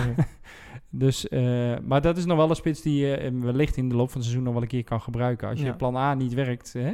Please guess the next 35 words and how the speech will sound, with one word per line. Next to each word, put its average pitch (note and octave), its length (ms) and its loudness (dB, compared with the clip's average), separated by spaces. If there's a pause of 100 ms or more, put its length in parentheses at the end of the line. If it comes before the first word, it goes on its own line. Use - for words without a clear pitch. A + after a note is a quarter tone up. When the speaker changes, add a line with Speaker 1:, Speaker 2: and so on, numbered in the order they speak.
(120)
Speaker 1:
zoals A#2+ 280 -4
tegen A#2 240 -4
V A2+ 220 -2
V G#2 80 -6
V, G#2+ 220 -2 (440)
ja, B2+ 160 0
zet B2 200 2
zo'n C3+ 120 0
lange C3 220 2
boom C3 220 2
van C#3+ 100 0
twee A#2+ 220 0
meter A2+ 360 -2
erin A2+ 300 -4
en, A#2+ 300 -2
eh, A2+ 100 -2
alle B2+ 220 -2
ballen B2 340 0
naar A#2+ 100 0
voren A#2+ 500 0
en, A#2+ 280 -4
eh, A#2+ 180 -2
Speaker 2:
Ja, C#3 100 2
dat C#3 180 2
miste D3 260 0
ik D3 140 -2
ook D#3 120 -2
wel D3 220 4
een D3 60 2
Speaker 1:
Ja. C#3 60 0
Speaker 2:
beetje C#3 320 4
nog C3 180 0
op C3 100 -4
zondag, C3 340 -2
hoor. C#3 140 0